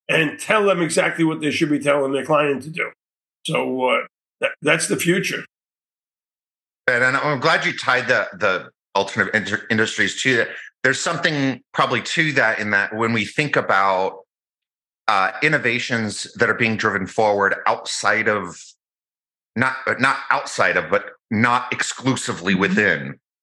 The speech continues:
Speaker 2: the tax and accounting profession, right? Uh, and the, the technologies, and that's why data is such a big thing, 'cause it's, it's huge in our profession, but, I mean, data is important to every industry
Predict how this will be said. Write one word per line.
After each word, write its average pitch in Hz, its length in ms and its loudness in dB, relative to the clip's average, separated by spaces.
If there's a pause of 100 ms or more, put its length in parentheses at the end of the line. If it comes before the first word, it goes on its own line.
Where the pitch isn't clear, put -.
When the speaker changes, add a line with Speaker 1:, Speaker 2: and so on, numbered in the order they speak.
(140)
Speaker 2:
the 98 120 0
tax 104 280 -2
and 95 80 -4
accounting 87 240 -2
profession, - 680 -2
right? 90 320 2 (420)
Uh, 87 320 2
and 101 180 0
the, 92 220 0
the 95 80 0
technologies, 101 680 -2
and 95 80 0
that's 98 200 -2
why 92 140 2
data 92 320 0
is 85 120 -2
such - 220 -4
a 95 60 -10
big - 220 -2
thing, 113 180 2
'cause 95 220 -4
it's, - 260 -16 (420)
it's 117 140 -2
huge 170 320 0
in 131 80 2
our 123 120 2
profession, 120 320 -2
but, 101 100 0 (260)
I 98 80 -2
mean, 73 340 -8
data 110 380 2
is 95 140 -2
important 98 540 -4
to 92 260 -8
every 95 460 0
industry 87 840 -2